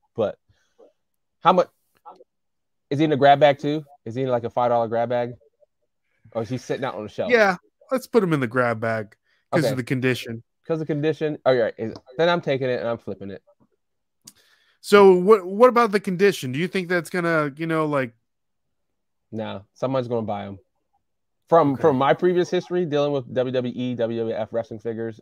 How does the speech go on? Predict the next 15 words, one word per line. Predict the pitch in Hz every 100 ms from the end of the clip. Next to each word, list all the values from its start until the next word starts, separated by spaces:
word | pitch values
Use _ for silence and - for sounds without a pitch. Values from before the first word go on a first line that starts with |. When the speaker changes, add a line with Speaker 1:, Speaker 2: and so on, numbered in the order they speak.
| _
Speaker 1:
W | 107 107
C | -
W | 98 101 107
wrestling | 107 104 98
figures, | - 101 101 _ _ _ _ _ _ _ _ _ _ _ 113
he's, | 113 107 - _ _
someone's | 127 123 110
gonna | 113
buy | 95 78
it, | 73 - - _ _ _ _
even | 123 113
at | 104
that | 101
condition. | 101 95 117
Speaker 2:
Okay. | 110